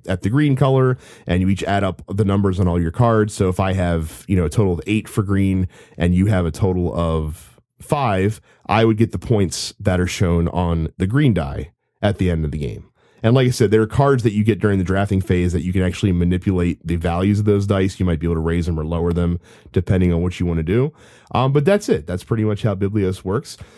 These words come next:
Uh, like I said, I wasn't sure how this was gonna do, um, and we're gonna talk about auctions later in the game,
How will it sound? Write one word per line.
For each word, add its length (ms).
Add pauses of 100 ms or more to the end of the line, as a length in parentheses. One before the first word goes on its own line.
(260)
Uh, 260 (160)
like 140
I 20
said, 140
I 40
wasn't 200
sure 140
how 80
this 180
was 80
gonna 160
do, 320
um, 500
and 220
we're 80
gonna 120
talk 220
about 160
auctions 560
later 380
in 100
the 80
game, 400